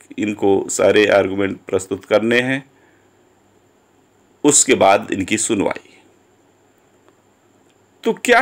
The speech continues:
होगी अपडेट इनकी, वो तो देखने की बात होगी। कॉल लिस्ट आने दीजिए, इसलिए परेशान ना हो। बस आप सात हज़ार आठ सौ सत्तानवे जितने भी सिलेक्ट हैं, आप सभी की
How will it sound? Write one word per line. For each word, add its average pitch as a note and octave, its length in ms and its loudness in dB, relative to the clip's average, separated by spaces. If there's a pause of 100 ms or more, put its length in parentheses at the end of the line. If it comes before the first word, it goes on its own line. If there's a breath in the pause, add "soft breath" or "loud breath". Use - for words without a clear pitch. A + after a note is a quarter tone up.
होगी A#3 420 2 (1080)
अपडेट F3 460 2
इनकी, E3+ 280 -4
वो D3 100 4
तो A#2 180 -2
देखने A2+ 380 2
की C#3 180 0
बात A#2+ 280 2
होगी। C#3 220 2
कॉल G2+ 280 0
लिस्ट G#2+ 300 -2
आने G#2 260 2
दीजिए, C3 300 0
इसलिए G2+ 220 0
परेशान G2+ 420 -2
ना C3+ 120 0
हो। F#3 80 -4
बस B2 320 0
आप - 260 0 (1500 soft breath)
सात F#3+ 320 2
हज़ार G#3 280 8
आठ F3+ 160 6
सौ F#3+ 120 -4
सत्तानवे D#3+ 480 2
जितने B2+ 320 0
भी D3+ 140 4
सिलेक्ट C3 420 2
हैं, F3 260 -8 (360)
आप A#2 200 0
सभी A#2 260 2
की A2+ 180 -6